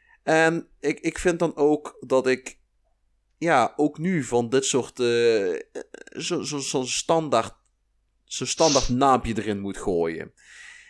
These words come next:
En z-, eh, ik zal je de link dadelijk ook even doorzetten. Want de, de eerste naam die ik heb, dat is, ja, een, een speler die voor mijn gevoel alles in zich heeft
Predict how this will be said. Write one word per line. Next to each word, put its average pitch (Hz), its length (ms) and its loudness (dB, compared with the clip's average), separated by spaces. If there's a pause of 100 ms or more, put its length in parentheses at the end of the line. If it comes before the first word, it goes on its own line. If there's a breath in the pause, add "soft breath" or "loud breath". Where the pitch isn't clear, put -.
(220 loud breath)
En 143 600 0 (400)
z-, - 140 -6
eh, 107 500 -10
ik 139 100 -6
zal 170 140 0
je 156 120 2
de 131 100 -2
link 135 280 0
dadelijk 135 280 0
ook 127 100 -6
even 113 220 -8
doorzetten. 120 800 0 (1300)
Want 131 380 -2
de, 104 340 -4
de 131 100 0
eerste 151 300 -2
naam 131 560 2
die 117 260 -6 (220)
ik - 380 -10
heb, 120 360 0 (220)
dat - 240 -6
is, - 440 -6 (680)
ja, 143 360 2
een, 127 180 -8
een 135 100 -6
speler 165 360 0
die 151 120 -8
voor 139 120 -6
mijn 143 200 0
gevoel 139 500 -6
alles 165 260 0
in 156 200 -6
zich 151 140 -10
heeft 135 420 0